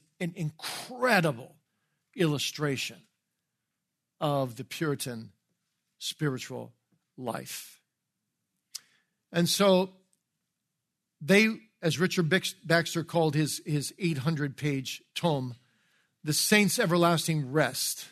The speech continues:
They were longing for that rest in glory. They were longing for the return of Christ, even as they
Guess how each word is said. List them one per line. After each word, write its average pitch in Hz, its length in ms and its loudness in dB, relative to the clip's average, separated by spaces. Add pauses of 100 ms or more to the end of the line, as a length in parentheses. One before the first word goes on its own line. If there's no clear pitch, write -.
(1800)
They 156 100 2
were 156 120 0
longing 151 580 2 (200)
for 135 100 -14
that 135 220 -4
rest 147 280 -8
in 127 120 -10
glory. 120 320 -10
They 151 100 0
were 170 140 2
longing 170 500 4
for 147 160 -6
the 135 60 -6
return 135 340 -6
of 123 140 -12
Christ, 117 340 -8 (460)
even 220 340 4
as 190 240 6
they 156 320 2